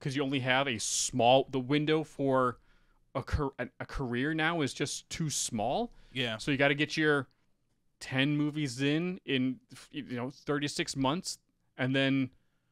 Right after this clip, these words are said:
Speaker 1: all of a sudden, like, well, I guess I aged out of whatever, and I gotta wait for the next good part, or I'm just kind of floating back here until the next Quentin Tarantino finds me.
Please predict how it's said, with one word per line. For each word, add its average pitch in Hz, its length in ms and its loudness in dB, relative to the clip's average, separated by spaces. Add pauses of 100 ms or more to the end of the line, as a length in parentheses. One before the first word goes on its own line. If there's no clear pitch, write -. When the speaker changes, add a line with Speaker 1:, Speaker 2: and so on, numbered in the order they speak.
(120)
Speaker 1:
all 123 100 -2
of 127 60 -4
a 131 80 -6
sudden, 135 340 -4
like, 131 240 -6
well, 220 180 0
I 180 60 0
guess 196 220 -4
I 185 40 -2
aged 190 300 -6
out 214 160 0
of 185 60 -6
whatever, 196 480 -2
and 160 180 -4
I 165 40 -4
gotta 180 180 -2
wait 185 160 -6
for 185 80 -14
the 180 40 -10
next 190 300 -8
good 185 240 -6
part, 220 340 -2
or 139 160 0
I'm 147 100 0
just - 180 -10
kind 175 120 -2
of 143 80 -4 (120)
floating 170 240 -4
back 175 220 -2
here 180 180 -8
until 180 380 -8 (300)
the 156 80 -10
next - 140 -6
Quentin 170 280 -2
Tarantino 180 520 -2
finds 98 260 -4
me. 127 220 -4